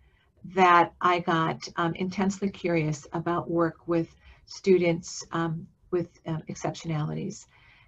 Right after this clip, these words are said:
And like I think most pers-, most individuals' origin story about how they got started, um, it started with a kid. It started with a young person.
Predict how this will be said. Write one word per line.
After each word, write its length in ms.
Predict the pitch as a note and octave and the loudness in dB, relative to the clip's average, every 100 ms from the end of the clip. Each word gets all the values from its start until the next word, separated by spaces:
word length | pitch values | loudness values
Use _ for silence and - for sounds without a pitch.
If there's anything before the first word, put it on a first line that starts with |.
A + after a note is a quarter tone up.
| _ - | _ -2
And 140 | G3 | 2
like 220 | G3 F#3+ - | 4 2 0
I 100 | G3 | -2
think 240 | G3 G3 | -2 -2
most 320 | F#3 G#3 G#3+ | 0 0 -2
pers-, 300 | - G3 F#3+ - | 0 2 0 -6
most 380 | F#3+ G3 G#3 - | 0 0 0 0
individuals' 720 | G#3 F#3 F3+ F3+ E3+ E3 - - | 0 4 2 2 -2 -2 -4 -2
origin 380 | F3+ F#3+ G3+ | 2 2 2
story 460 | G3+ - G#3+ A3 A3+ - - - | -2 -2 -2 -2 -4 -8 -20 -14
about 200 | F#3+ F#3 | 0 2
how 140 | F#3+ F3 | 4 2
they 140 | F3+ | 4
got 180 | F3+ E3+ | 2 -2
started, 540 | - F3 F3+ G#3 G3 | -6 -4 -2 -2 -4
um, 320 | - E3+ E3+ E3+ _ _ _ | -4 -4 -4 -10 _ _ _
it 100 | G#3+ | -6
started 240 | G#3+ A3 A3+ | -2 0 0
with 140 | A3 | -2
a 40 | G#3 | -4
kid. 360 | A#3+ D#4 E4 - _ _ _ _ _ - | 0 0 0 -8 _ _ _ _ _ -6
It 100 | G#3 | -4
started 260 | A3 G#3+ | 0 0
with 140 | A3 A3 | 0 0
a 60 | G#3 | 0
young 200 | G#3 A#3+ | 0 -2
person. 480 | - E3+ - - | -4 -6 -4 -10